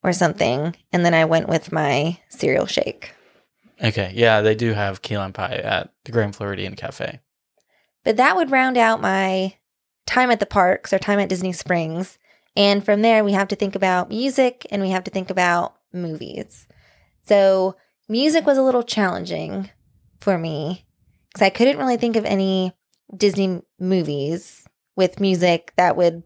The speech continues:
Speaker 1: play into this. So I'm interested to hear what you have to say. But I did pick two movies. So you have to go with Luck of the Irish.
Speaker 2: Dang it.
Speaker 1: I mean, if you don't, you're doing this all wrong. They used to play that every day, all day.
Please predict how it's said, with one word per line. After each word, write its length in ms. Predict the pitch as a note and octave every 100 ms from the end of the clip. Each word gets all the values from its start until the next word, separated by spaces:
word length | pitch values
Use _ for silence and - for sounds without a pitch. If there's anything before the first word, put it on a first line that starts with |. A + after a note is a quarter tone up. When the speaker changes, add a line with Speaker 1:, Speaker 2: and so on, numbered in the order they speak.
| _
Speaker 1:
play 280 | - G3 F3+
into 240 | F3 F3
this. 540 | D3+ G#2+ - - - - _ _ _ _ _ _ _ _
So 120 | - F#3+
I'm 180 | F#3+
interested 360 | G#3 G#3 G3 F#3+
to 40 | F3+
hear 160 | F3+
what 120 | F3+ -
you 140 | F3
have 140 | E3+
to 60 | -
say. 440 | - F#3 E3+ F#3+ - _ - -
But 80 |
I 80 | G3+
did 180 | G#3 B3
pick 220 | C4 A3
two 160 | - G#3+
movies. 560 | F#3+ D3 F2 - - - _ _ _ _ _
So 280 | - G#3 G3
you 180 | F#3 G3
have 220 | G#3 B3+
to 100 | -
go 200 | A#3+ A3
with 400 | G3+ F3+ F3+ - - _
Luck 220 | F#3 F3+
of 100 | F#3
the 100 | F3+
Irish. 640 | E3 D#3 D#3+ F3+ G3+ - - - _ _ _ _ -
Speaker 2:
Dang 200 | A2 G2+
it. 140 | F#2 _ _ _ -
Speaker 1:
I 40 | A#3+
mean, 140 | C4
if 100 | B3+
you 120 | C4
don't, 340 | A3+ A#3+ A#3 -
you're 120 | F#3+
doing 240 | F#3 F3+
this 140 | E3 -
all 180 | E3+ D#3+
wrong. 400 | G#2+ - - G3 _ _ _ _
They 100 | -
used 200 | B3+ C4+ B3
to 60 |
play 180 | A#3 A3+
that 400 | G3 F3+ F3 - _ _ _ _ _ _
every 240 | G#3+ A3 A3+
day, 280 | G3+ F#3+ F3+
all 220 | F#3 G3
day. 480 | F#3+ D3 B2 D3+ F3+